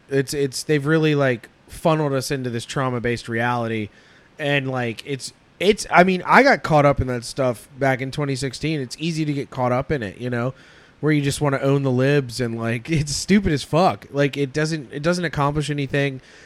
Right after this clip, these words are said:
and it doesn't make life better. It's just, like, a gratifying kind of, I don't even know. It's just,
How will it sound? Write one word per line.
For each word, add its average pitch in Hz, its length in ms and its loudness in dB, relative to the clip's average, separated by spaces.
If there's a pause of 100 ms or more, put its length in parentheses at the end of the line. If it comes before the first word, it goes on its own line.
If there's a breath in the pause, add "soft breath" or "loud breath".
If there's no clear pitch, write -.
(140 loud breath)
and 151 100 4
it 156 40 2
doesn't 175 280 4
make 160 180 -2
life 120 400 0
better. 107 480 -8 (120)
It's 131 280 -8 (400)
just, 139 260 -6
like, 143 180 0
a 135 80 0
gratifying 123 1040 0
kind 127 320 -2
of, 101 300 -6 (1800 loud breath)
I 139 40 0
don't 156 100 0
even 139 160 2
know. 135 100 2
It's 131 200 -2
just, 139 180 -6